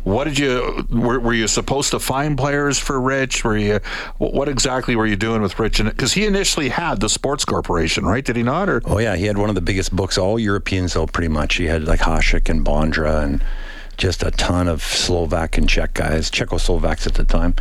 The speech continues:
Speaker 2: Well, to give you an example, and this is sort of what I tell kids now, is he hired me on a Monday. The next day, I drove up and met with Chris Phillips in Fort McMurray. So I knew every hockey player, where they lived, their parents' names. I knew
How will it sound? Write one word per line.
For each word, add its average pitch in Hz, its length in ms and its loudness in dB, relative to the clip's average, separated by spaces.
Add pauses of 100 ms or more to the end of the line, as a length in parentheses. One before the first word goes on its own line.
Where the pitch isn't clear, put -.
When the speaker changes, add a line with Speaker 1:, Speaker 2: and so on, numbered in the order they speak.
(300)
Speaker 2:
Well, 107 120 0
to 104 60 -2
give 127 160 0
you - 20 2
an 123 80 2
example, 92 720 2 (160)
and 92 160 0
this 120 140 -2
is 110 100 0
sort 113 180 0
of 101 60 2
what 95 160 6
I 85 80 4
tell 87 280 6
kids 85 500 4 (180)
now, 80 420 2 (520)
is 95 220 0
he 113 180 -2
hired 98 280 2
me 87 180 4
on 87 200 4
a 80 60 0
Monday. 82 580 2 (220)
The 92 120 0
next 98 440 2
day, 95 240 4
I 82 140 4
drove 87 360 2
up 85 220 2
and 80 120 2
met 85 120 0
with 80 160 -2
Chris - 260 -2
Phillips 90 380 -2
in 80 80 -2
Fort - 200 -4
McMurray. 82 500 0 (600)
So - 240 0
I 117 140 0
knew 107 360 0
every 104 300 0
hockey 92 300 -2
player, 85 580 0
where 90 260 0
they 101 200 0
lived, 87 460 0
their 80 120 0
parents' 95 500 0
names. 82 640 0
I 85 220 0
knew 82 400 0